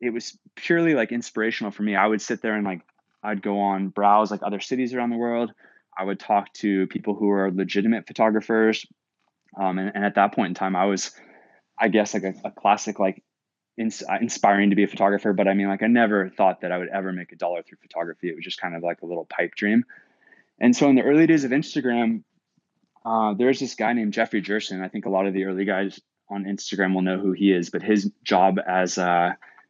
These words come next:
community manager for North America was to basically grow and prioritize the community. So he would have, like, spearhead Insta meets,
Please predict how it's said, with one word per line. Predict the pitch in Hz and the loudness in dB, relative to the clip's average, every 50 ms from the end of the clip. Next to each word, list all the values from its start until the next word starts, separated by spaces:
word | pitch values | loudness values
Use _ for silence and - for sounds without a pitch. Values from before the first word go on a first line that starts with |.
| _ _ | _ _
community | - - 107 117 127 139 131 117 107 | -2 2 4 6 6 6 6 6 4
manager | 104 104 101 101 104 92 107 101 | 4 4 2 0 0 0 -2 -2
for | - - 104 | -2 -2 -2
North | 104 101 95 101 | -2 -2 -2 -2
America | 95 98 104 107 107 - 104 95 | -2 0 2 2 0 0 -2 -2
was | 92 92 92 - | -2 -2 -4 -6
to | - 101 | -8 -4
basically | 85 101 104 101 - 110 101 - 95 92 | 0 0 0 2 0 -4 -4 -4 -4 -4
grow | 85 92 92 92 98 101 101 98 98 101 - _ _ _ _ _ _ _ _ _ _ _ | -2 -2 0 0 2 2 4 4 2 2 0 _ _ _ _ _ _ _ _ _ _ _
and | 104 101 101 | -6 -4 -2
prioritize | 98 110 101 101 107 107 - 117 110 101 | 2 4 4 4 4 4 4 2 2 0
the | 104 101 | -2 -6
community. | - - 123 143 135 104 95 | -6 -2 -2 0 0 0 -2
So | 90 - 95 | -2 -4 -8
he | 92 - - 117 | -8 -4 -2 0
would | 113 113 107 | 0 0 0
have, | 104 - 101 101 101 101 101 95 92 - _ _ | 0 0 0 2 2 2 0 0 -4 -10 _ _
like, | 92 92 85 - - - | -10 -10 -10 -10 -12 -12
spearhead | - - - 120 113 110 113 104 101 | -12 -6 -2 0 0 0 0 0 0
Insta | 107 107 - - 107 | -2 -2 -4 -4 -2
meets, | 104 104 104 104 101 101 - - - | 0 2 2 2 0 0 -4 -10 -14